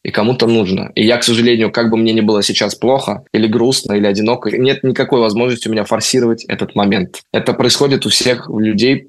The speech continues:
по-разному в жизни, на разном этапе, все в каком-то разном временном вот этом таймфрейме, да, но мне кажется, мое время еще не наступило. Поэтому пока я просто запасаюсь опытом, наблюдаю и лишь иногда грущу.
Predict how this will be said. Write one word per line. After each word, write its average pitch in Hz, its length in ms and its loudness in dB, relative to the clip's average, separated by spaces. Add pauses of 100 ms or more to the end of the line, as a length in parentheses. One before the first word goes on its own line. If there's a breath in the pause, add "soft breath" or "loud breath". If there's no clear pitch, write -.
по-разному 117 500 2
в 98 40 -2
жизни, 104 240 -2
на 101 160 0
разном 107 320 0
этапе, 110 320 -2
все 113 200 0
в - 80 -12
каком-то 98 340 -4
разном 104 320 0
временном 101 460 0
вот - 140 -8
этом 90 280 -4
таймфрейме, 107 720 0
да, 110 200 2
но 104 400 0
мне 110 240 2
кажется, 123 320 0
мое 110 180 2
время 113 220 2
еще 104 440 0
не 98 120 -2
наступило. 101 560 -4
Поэтому 107 260 0
пока 117 240 0
я 123 100 2
просто 104 460 0
запасаюсь 101 520 -2
опытом, 95 460 -4 (120)
наблюдаю 107 680 2 (100)
и 107 80 0
лишь 113 200 0
иногда 101 260 0
грущу. 92 460 -6